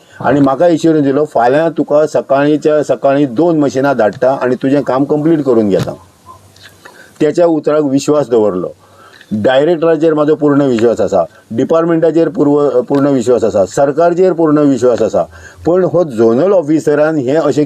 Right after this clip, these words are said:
कित्याक नाटक केलें तें म्हाका कळना, की तेणी तीं मशिनां लागोलाग व्हेलीं आनी दुसऱ्या दिसा म्हाका एक मशीन धाडलें. तें तीन मशिनाचें काम एक मशीन कशें कंप्लीट करतलें, तें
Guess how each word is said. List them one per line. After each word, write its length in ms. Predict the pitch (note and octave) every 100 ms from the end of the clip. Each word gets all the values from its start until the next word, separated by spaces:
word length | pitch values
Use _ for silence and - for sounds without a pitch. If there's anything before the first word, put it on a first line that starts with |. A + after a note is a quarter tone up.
| -
कित्याक 240 | E3+ F3+
नाटक 260 | D#3 C3 C3 A#2
केलें 220 | C3 C3
तें 60 | C3
म्हाका 220 | B2 B2
कळना, 400 | B2 A2+ G#2+ G#3 G3+ - -
की 80 | D3+
तेणी 360 | - D3+ F3
तीं 160 | D#3+ F3
मशिनां 680 | D3+ C3 C#3+ D3 D#3 - G2+
लागोलाग 460 | A#2 C#3+ D3+ D3 B2
व्हेलीं 500 | G2 C3 D3 B2 A2+ - - -
आनी 180 | A#2+ D3
दुसऱ्या 400 | A#2+ D#3 D#3+ F3+
दिसा 260 | D#3+ D3
म्हाका 200 | C#3+ C#3 - E3
एक 220 | A3 F#3+
मशीन 340 | F3+ D3+ C#3+
धाडलें. 380 | B2+ A2 G2+ G2 - - - D#3+
तें 140 | E3 - _ - F#3+
तीन 220 | A3 G#3+
मशिनाचें 520 | F#3 E3 E3 D#3 E3
काम 280 | D#3+ D3 D3+
एक 280 | C#3 F#3 D#3+
मशीन 400 | D3+ C3+ D3+ D3+
कशें 320 | F3+ F3 F#3+
कंप्लीट 420 | E3 C#3 C#3+ C3+
करतलें, 420 | B2 G#2 A2 G#2 G#2 - -
तें 120 | D#3+